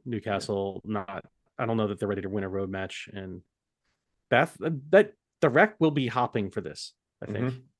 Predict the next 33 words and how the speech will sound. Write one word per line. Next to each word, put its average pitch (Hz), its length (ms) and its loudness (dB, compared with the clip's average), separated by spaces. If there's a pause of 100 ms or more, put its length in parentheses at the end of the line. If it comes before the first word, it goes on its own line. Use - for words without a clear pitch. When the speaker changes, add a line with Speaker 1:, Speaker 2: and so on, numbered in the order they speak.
(140)
Speaker 2:
'cause 120 120 0
it's 107 140 -8
a 113 60 -6
team 143 180 4
that 127 120 4
they 135 100 6
can 165 200 4
beat. 165 280 2
<laughs> - 180 0
So 175 260 10
it's 156 100 6
like, 160 120 4
Speaker 1:
Yeah. 220 240 8
Speaker 2:
"Ah, - 20 8
let's 208 220 6
go 226 160 8
get 202 180 8
'em." - 320 0 (120)
And 139 200 -10 (120)
Speaker 1:
Yep. 78 220 -6
Speaker 2:
yeah, 120 160 2 (640)
it's - 80 -20
good 151 140 6
times 131 440 2
for 120 120 2
the, 107 100 0
for, 101 400 -2
for 117 80 2
the 104 60 4
Rec, 101 240 2 (520)
as 107 200 -8 (100)
you 127 120 -4
know, 104 120 -8